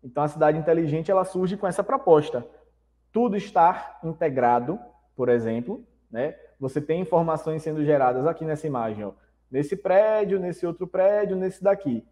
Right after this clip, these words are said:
De repente, essas três pessoas que estão no prédio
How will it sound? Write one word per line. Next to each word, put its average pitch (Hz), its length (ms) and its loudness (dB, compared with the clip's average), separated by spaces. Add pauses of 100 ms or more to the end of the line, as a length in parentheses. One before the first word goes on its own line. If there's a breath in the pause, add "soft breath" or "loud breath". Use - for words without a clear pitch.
(300)
De 160 120 2
repente, 233 460 2
essas 214 240 -4
três 247 280 2
pessoas 202 360 0
que 196 60 -8
estão 175 180 -4
no 165 100 -4
prédio 175 600 0